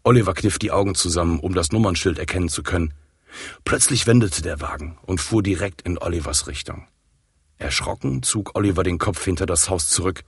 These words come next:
und sah sich nach einem Versteck um. Gerade als das Auto um die Kurve kam, hatte er sich mit Rudi im Streusandhäuschen verkrochen.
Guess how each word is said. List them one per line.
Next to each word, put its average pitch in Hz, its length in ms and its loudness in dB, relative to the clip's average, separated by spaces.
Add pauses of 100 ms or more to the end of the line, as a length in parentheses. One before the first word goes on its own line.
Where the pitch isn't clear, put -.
und 98 200 0
sah 98 200 2
sich 92 180 0
nach 78 160 0
einem 87 240 -2
Versteck - 420 -4
um. 71 260 -6 (500)
Gerade 107 420 2
als 98 200 -2
das 101 140 0
Auto 107 300 -2
um 92 100 -2
die 92 100 -2
Kurve 110 320 2
kam, 95 360 0 (280)
hatte - 220 0
er 98 100 -2
sich - 200 -2
mit 90 160 0
Rudi 101 300 0
im 90 100 -2
Streusandhäuschen 85 920 0
verkrochen. - 580 -8